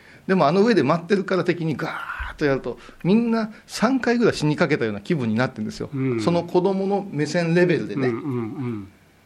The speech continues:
Speaker 1: ただその時にふっと先生が、「これやで」って言うんですよ。「三回飛び降りはったん違う」って。子供なりに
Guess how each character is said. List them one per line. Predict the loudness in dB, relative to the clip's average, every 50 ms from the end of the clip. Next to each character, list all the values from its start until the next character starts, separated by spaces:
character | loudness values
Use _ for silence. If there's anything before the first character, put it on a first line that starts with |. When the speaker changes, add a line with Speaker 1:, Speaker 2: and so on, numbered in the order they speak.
| _ _ _ _
Speaker 1:
た | -2 0
だ | 2 2 0
そ | 0 -4 -6
の | -6 -6
時 | -6 -8 -8 -6
に | -8 -8
ふ | -8 -10 -12
っ |
と | -12 -12 -14
先 | -10 -10 -10 -10
生 | -10 -12 -14
が、 | -14 -16 -18 -20 _ -20 _ _ _ _ _ -8
「こ | 0 4
れ | 6 6 6
や | 6 4
で」 | 0 -4
っ | -10
て | -12 -10 -8
言 | -8 -6
う | -6
ん |
で | -8 -12
す |
よ。 | -14 -16 -16 -20 -20
「三 | -10 -4 -2 -2 -2 -4 -6 -4
回 | 0 0 0 0 0
飛 | -2 0 2
び | 2 2
降 | 2
り | 2 2
は | 2 0 -2
っ | -2 -2
た | -4 -4
ん | -4 -4 -4
違 | -2
う」 | 0 0 0 -2 -6
っ |
て。 | -12 -18 -14
子 | -6 -2 0 4
供 | 4 4 4 4 2
な | 2 2 2
り | 2 4
に | 4 6 6 4 4 2